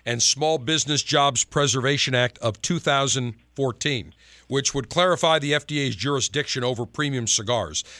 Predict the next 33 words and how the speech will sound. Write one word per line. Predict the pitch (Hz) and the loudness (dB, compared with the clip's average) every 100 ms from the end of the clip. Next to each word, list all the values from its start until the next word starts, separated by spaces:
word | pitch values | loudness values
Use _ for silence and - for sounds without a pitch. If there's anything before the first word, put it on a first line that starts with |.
| - | 0
Essentially, | 117 196 202 185 165 | 4 4 2 2 2
that | 151 | 2
would | 151 | 0
eliminate | 131 147 175 139 127 | 0 2 2 0 -2
the | 131 | -2
F | 123 | -2
D | 127 127 | -4 -4
A | 123 | -4
from | 131 147 | -6 -4
regulating | 202 160 135 110 | -2 -2 -4 -4
cigars. | - 107 92 71 - - - | -6 -6 -8 -8 -10 -12 -16
But | - 127 | -4 0
in | 190 | 2
the | |
meantime, | 254 311 226 190 147 165 196 _ _ - | 2 2 2 2 2 -2 -6 _ _ -4
the | 147 | 2
F | 185 190 | 2 0
D | 180 | 0
A | 170 | 0
has | 165 - _ | 0 -2 _
come | - 160 | -4 0
out | 139 151 | 2 0
with | |
these | 156 170 | -2 -2
proposals, | - 196 220 214 131 87 | -2 0 2 2 0 0
so | - 139 | 2 2
we | 127 185 214 | 2 2 2
have | 170 165 | 2 0
to | 175 | -4
fight | - 147 147 | -2 0 0
on | 147 | -2
two | 127 143 | -6 -8
fronts. | 214 214 107 - | -2 -2 0 -2